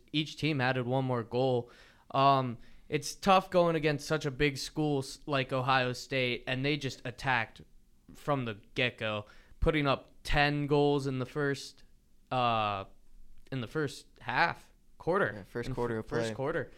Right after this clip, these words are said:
Speaker 1: And from there on out, it was just n-, a lot of Ohio State controlling the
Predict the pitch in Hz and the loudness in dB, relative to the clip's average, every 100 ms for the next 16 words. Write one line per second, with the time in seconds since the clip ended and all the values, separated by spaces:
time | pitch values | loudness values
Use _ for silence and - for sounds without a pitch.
0 | - - - - - 143 135 127 117 - | -20 -20 -20 -10 -2 2 2 0 -6 -8
1 | - 139 143 135 131 123 120 117 113 - | -6 -2 2 4 2 0 0 -2 -2 -4
2 | 127 123 117 110 - _ _ _ _ - | -4 -4 -6 -8 -10 _ _ _ _ -20
3 | - - _ - 151 151 143 - 147 131 | -20 -20 _ -12 -6 -6 -6 -2 4 4
4 | 127 113 - - _ - 135 135 123 113 | 4 0 -10 -20 _ -6 -2 2 2 0
5 | 123 113 - 117 - 123 120 110 107 110 | -4 -6 -8 -8 -4 -2 -2 -6 -6 -4
6 | 107 | -4